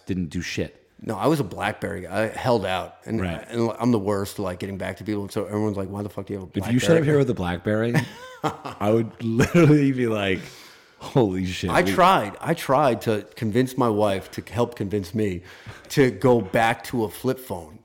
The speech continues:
Speaker 2: like, because
Speaker 1: Amazing.
Speaker 2: 'cause I, I just did this show, uh, called Yellowstone, and we
Speaker 1: Yeah, I
Speaker 2: were,
Speaker 1: wanna
Speaker 2: like,
Speaker 1: hear about it.
Speaker 2: Yeah, it, w-, it was cool.
Speaker 1: Where did you guys shoot it?
Speaker 2: We shot in Montana
Speaker 1: Awesome.
Speaker 2: and Utah, Park City.
Speaker 1: Awesome.
Speaker 2: I mean, fuck, it was
Speaker 1: The,
Speaker 2: the
Speaker 1: I, I,
Speaker 2: best.
Speaker 1: I don't even really know anything about this side of your life, but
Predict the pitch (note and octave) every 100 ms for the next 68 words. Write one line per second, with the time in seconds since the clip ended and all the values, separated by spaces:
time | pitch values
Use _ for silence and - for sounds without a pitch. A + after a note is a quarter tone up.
0 | _ A#2 G2+ - E2+ A2+ D#2 D2 C#2+ C#2+
1 | C#2+ A#2 B2+ B2+ - - B2+ D3+ E3 C3
2 | A2 - A#2 A2 G2+ F#2+ - G2+ F#2 F#2
3 | - - - A2+ G2+ A2 A#2+ G#2 A2+ F#2+
4 | F#2 F#2 G2 G2+ C3+ D#3 D3+ E3+ G#2 D#2+
5 | - B2 D3 A#2+ G#2+ B2 C3 C3+ C#3+ -
6 | A3 A3 D3+ G3 A3 F#3+ - D#3+ F#2 -
7 | _ _ _ - - - B2 A2 G2+ F#2
8 | - A2 A#2+ C#3 C3+ C#3 - G2 A2 G#2
9 | G#2 G2 - G#2+ G#2 G2+ F2 - - G2
10 | F2+ F2 D#2+ D2+ E2+ C#2+ C#2+ - - -
11 | - - C3+ A#2 - - A2+ C3+ D3 -
12 | - - _ - B2+ E3+ E3 D3+ C3+ A#2+
13 | A2 G#2+ G2+ G2+ A2+ A2 F#2+ F#2 F2+ F#2+
14 | G2 F2 F2 F2 E2+ D#2 - F#2 E2